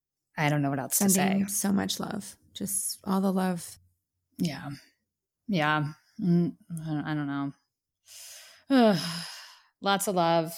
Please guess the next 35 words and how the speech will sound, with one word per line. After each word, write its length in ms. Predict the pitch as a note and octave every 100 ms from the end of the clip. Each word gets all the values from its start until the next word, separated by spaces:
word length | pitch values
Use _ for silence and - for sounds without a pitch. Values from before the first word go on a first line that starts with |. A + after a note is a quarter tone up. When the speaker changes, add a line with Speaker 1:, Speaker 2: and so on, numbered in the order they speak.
| - _ _ _ _ _ _
Speaker 1:
Sending 500 | - - E3 E3 E3
as 140 | D#3+ F#3
much 260 | A3+ A3
love 140 | A3 G#3+
as 100 | G3
we 100 | G3
can 360 | G3 F3 E3+
to 100 | E3
everyone 300 | D#3 D#3+ D#3
listening. 500 | D3+ D3+ D#3 D3 C#3+ C#3+ _ - - _ _ _ _
Praying 320 | - F3 E3
for 120 | - D3+
everyone 440 | D3+ D3+ D3 D3
involved 600 | C#3+ C#3+ C#3+ C#3+ D3 - F#3
Speaker 2:
Mm-hmm. 200 | E3+ F3+
Speaker 1:
and 400 | E3+ F#3 D3 C#3+ - _ _ _ _ _ -
just 200 | G#3+ -
hoping 380 | C4+ C4 C4 B3
things 300 | G#3 G3 -
can 360 | F#3 F3 -
somehow 400 | - D#3 D3+ D#3
get 180 | D3 C#3
better. 400 | C#3 C#3 C#3 C3+
I 60 | -
feel 160 | -
like 140 | F3 G#3
our 100 | G#3
world 340 | D#3+ D#3 D3 D3+
is 180 | C#3+ D3+
in 140 | D3
shambles 880 | - D3+ C#3 C#3+ C#3 C#3 C3+ - -
and, 320 | D3+ C3+ C3+
uh, 200 | C3 C3
Speaker 2:
Yeah. 160 | C3+ - G3 F3 _ _ _ _ _ _ _ _ _
Speaker 1:
ugh, 280 | A#3 G3 F3